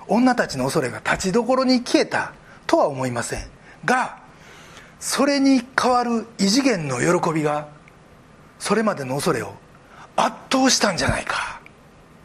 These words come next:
と思います。八節、「女たちは恐ろしくはあったが、大いに喜んで、急いで墓から立ち去り」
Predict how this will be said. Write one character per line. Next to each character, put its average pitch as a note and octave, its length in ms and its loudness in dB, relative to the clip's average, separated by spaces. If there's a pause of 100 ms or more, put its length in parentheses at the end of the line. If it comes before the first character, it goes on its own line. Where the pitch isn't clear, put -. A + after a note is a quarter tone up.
(380)
と A#3 100 2
思 E3+ 160 0
い C3 60 -2
ま A2+ 140 -6
す。 - 160 -14 (920)
八 - 140 -2
節、 - 400 -6 (1160)
「女 F3 320 2
た C3 140 -2
ち - 140 -4
は A2+ 140 -6
恐 A3+ 260 0
ろ A#3+ 120 4
し A#3+ 60 0
く - 160 -2
は A#2+ 180 0
あ A#2 40 -4
っ - 40 -14 (120)
た A#2 120 -4
が、 A2 240 -10
大 C#4+ 360 4
い A#3+ 80 2
に F3 140 2
喜 C#3+ 340 0
ん A#2 100 -6
で、 - 180 -14 (560)
急 B3+ 380 0
い F3 120 0
で B2 140 -2
墓 - 360 0
か - 160 -4
ら G#2+ 180 -4
立 - 240 -2
ち - 20 0
去 A#3 200 -2
り」 A3 120 -8